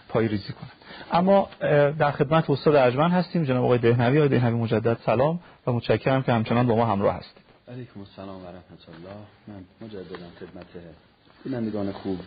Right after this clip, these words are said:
Speaker 2: جوانان عزیز میهن اسلامی، عرض ادب و سلام و احترام دارم و مجدداً هم خدمت جناب علی هم همه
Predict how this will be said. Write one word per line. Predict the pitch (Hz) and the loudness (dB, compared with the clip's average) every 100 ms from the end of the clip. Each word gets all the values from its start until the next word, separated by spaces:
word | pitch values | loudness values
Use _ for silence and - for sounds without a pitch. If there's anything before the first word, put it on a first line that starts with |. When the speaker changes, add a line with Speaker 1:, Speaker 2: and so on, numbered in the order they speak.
| - | -10
Speaker 2:
جوانان | 98 95 92 95 | -6 -6 -6 -6
عزیز | 92 90 95 107 101 | -8 -8 -10 -8 -4
میهن | 95 - 90 95 95 87 80 | -6 -6 -8 -8 -8 -8 -10
اسلامی، | - 90 87 90 - - - - - | -8 -8 -8 -10 -10 -10 -10 -12 -4
عرض | 113 104 | -4 -2
ادب | 101 104 98 | -2 -2 -4
و | 95 95 | -6 -6
سلام | 95 92 | -6 -6
و | 87 | -8
احترام | 90 - 101 110 | -8 -6 -4 -4
دارم | 98 95 87 87 - - - - - | -4 -4 -6 -12 -18 -20 -20 -14 -6
و | 123 | -2
مجدداً | 113 110 104 101 | 0 0 -2 -4
هم | 98 101 | -6 -8
خدمت | 90 87 92 - | -8 -8 -6 -8
جناب | 90 92 90 | -8 -10 -8
علی | 87 87 | -8 -8
هم | |
همه | 87 82 92 110 | -8 -10 -8 -8